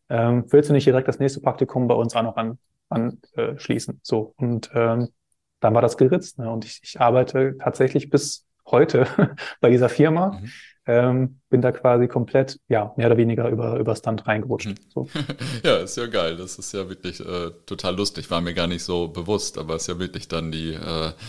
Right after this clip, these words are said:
Speaker 2: absolute Referenz für Stunt. <laughs>
Speaker 1: Ja, wirklich, äh, <laughs> das ist wirklich verrückt. Hätte ich auch nicht für möglich gehalten, dass es dann so gut in Anführungsstrichen funktionieren kann
Speaker 2: Mhm.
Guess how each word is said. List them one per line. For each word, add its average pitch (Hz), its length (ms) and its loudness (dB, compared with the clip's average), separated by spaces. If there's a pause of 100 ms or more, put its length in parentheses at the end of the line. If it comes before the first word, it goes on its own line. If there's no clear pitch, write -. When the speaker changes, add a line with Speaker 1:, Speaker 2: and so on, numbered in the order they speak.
(220)
Speaker 2:
absolute 80 560 -10
Referenz 85 500 -2
für - 120 -10
Stunt. 78 500 -8
<laughs> 151 40 0 (640)
Speaker 1:
Ja, 107 180 4
wirklich, 110 380 0
äh, 131 200 -4 (100)
<laughs> 185 140 4
das 131 200 2
ist - 80 -10
wirklich 131 300 0 (300)
verrückt. 110 240 4
Hätte 123 120 2
ich 131 80 -2
auch 120 200 2
nicht 127 220 -2
für 127 80 -2
möglich 110 260 0
gehalten, 113 260 -2
dass 104 100 -8
es - 80 -18
dann 113 360 -2 (220)
so 131 260 6
gut 143 300 6
in - 80 -2
Anführungsstrichen 117 800 2
funktionieren 110 720 -2 (140)
kann 104 200 -2
Speaker 2:
Mhm. 101 180 -8